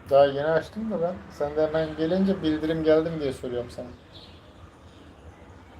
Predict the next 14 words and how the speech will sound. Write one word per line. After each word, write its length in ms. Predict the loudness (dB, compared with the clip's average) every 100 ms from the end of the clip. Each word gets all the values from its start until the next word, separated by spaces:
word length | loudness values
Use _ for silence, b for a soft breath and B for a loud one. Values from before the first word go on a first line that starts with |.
| -20 -20 -20 -20 -18 -18 -18 -18 -18 -18 -18 -18 -18 -18 -18 -18 -18 -20 -20 -20 0
Hah. 160 | 4 4 0 -18 -20 -20 -20 -18 -14 -4
Ama 200 | 2 4
altın 360 | 6 6 4
kuralı 320 | 0 4 4 4
unutuyorsun. 460 | -2 -2 -2 0
Yayınımızda 540 | 0 0 0 -2 0 4
bir 60 |
altın 340 | 6 6 2 -6
kural 340 | 2 2 4
var. 160 | 2 4
Ne 40 |
olduğunu 280 | 0 0 -2
unuttun 400 | -4 -4 -8
mu? 80 | -8